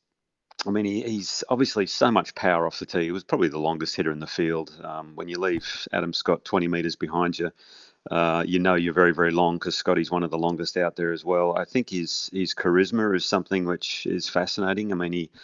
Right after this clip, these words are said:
he loves the big stage, loves the big moments, and you don't get that sort of a player along too often, and, and they revel in it. And, uh, when he chipped in for eagle on the ninth hole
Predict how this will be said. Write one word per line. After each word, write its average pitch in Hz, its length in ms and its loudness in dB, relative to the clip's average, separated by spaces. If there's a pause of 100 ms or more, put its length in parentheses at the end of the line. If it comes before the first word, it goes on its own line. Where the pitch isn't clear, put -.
(200)
he 87 140 0
loves 90 360 4
the 95 80 2
big 90 160 2
stage, - 760 0
loves 92 360 2
the - 100 -4
big 87 180 0
moments, 92 760 -2
and 90 640 -2
you 98 120 -4
don't 110 380 0
get 95 260 -2
that 98 200 -2
sort 101 220 0
of 92 120 2
a 82 40 -4
player 92 400 4
along 90 340 0
too 92 300 4
often, 92 320 0
and, 82 240 -6 (420)
and 90 160 2
they 87 100 4
revel 95 400 6
in 80 100 -2
it. 82 100 -6 (100)
And, 85 320 -2
uh, 82 220 2
when 95 140 0
he 92 80 -2
chipped - 240 0
in 98 140 4
for - 200 -4
eagle 90 440 2 (360)
on 87 160 2
the 85 60 0
ninth 87 340 0
hole 80 320 4